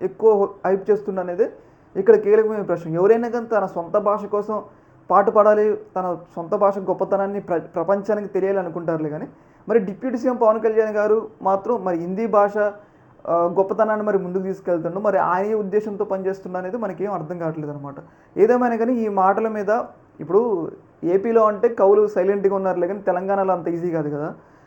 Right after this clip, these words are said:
తెలంగాణ వాళ్ళు ఏదైనా ఎవరికి భయపడరు, వాళ్ళు ముక్కుసూటిగా ప్రతి ఒక్కదాన్ని చెప్తారనమాట.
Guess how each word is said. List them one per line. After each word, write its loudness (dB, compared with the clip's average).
తెలంగాణ 2
వాళ్ళు 6
ఏదైనా 2
ఎవరికి 0
భయపడరు, 2
వాళ్ళు -2
ముక్కుసూటిగా -2
ప్రతి -4
ఒక్కదాన్ని -4
చెప్తారనమాట. -6